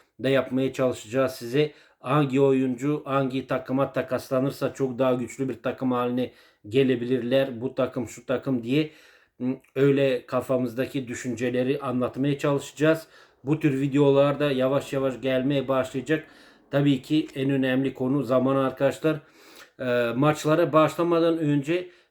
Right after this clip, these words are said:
yine hatırlatma yapmak zorundayız. Facebook'umuzu açtık. Bazı arkadaşlar eklendi. Bazı arkadaşlar geldi. Ee, isteyen gelebilir. Açıklamalar kısmında yine yazacağım.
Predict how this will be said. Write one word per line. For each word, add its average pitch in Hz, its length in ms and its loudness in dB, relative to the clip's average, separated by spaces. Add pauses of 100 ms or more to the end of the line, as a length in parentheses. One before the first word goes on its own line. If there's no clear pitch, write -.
yine 156 260 4
hatırlatma 147 680 0
yapmak 156 360 0
zorundayız. 151 600 0
Facebook'umuzu 147 720 -2
açtık. 143 420 -2
Bazı 139 280 2
arkadaşlar 139 600 0
eklendi. 139 840 -2 (320)
Bazı 135 300 2
arkadaşlar 139 600 0
geldi. 135 580 0 (320)
Ee, 120 560 -2 (140)
isteyen 135 600 0
gelebilir. 139 540 0 (440)
Açıklamalar 135 880 0
kısmında 135 420 -2
yine 139 260 0
yazacağım. 143 520 0